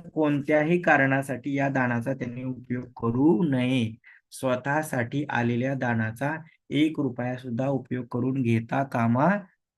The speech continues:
नये. कारण असं आहे ना, की आपण केलेली चूक आपल्याला आयुष्यभर लक्षात ठेवावी लागते. हम्म?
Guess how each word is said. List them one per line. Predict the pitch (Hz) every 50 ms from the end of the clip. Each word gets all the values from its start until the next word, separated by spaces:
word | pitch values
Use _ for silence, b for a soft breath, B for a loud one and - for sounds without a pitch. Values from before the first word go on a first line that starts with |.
| _ _ -
नये. | 120 123 127 135 135 131 117 113 113 - _ _ _ _ _ _
कारण | - 127 127 127 127 139 156 175 196 202 190 - _ _ _ _ _ _ _ _ -
असं | 123 127 123 123 156
आहे | 147 143 139
ना, | 135 139 139
की | 139 139 156 165 180 185 180 - -
आपण | 120 120 127 - - 170 175 170 -
केलेली | 160 147 139 135 139 139
चूक | - - - 165 180 180 -
आपल्याला | - 135 131 - 135 131 135 147
आयुष्यभर | - - - 135 143 151 151 - - 175 175 165 170 170 160
लक्षात | 160 147 147 - - 147 135
ठेवावी | 139 - 131 120 117 120 117 120 123
लागते. | 127 120 117 117 - _ - _ _ _ _ _ _ _ _ _ _ _ _ _ _ - 131
हम्म? | 147 170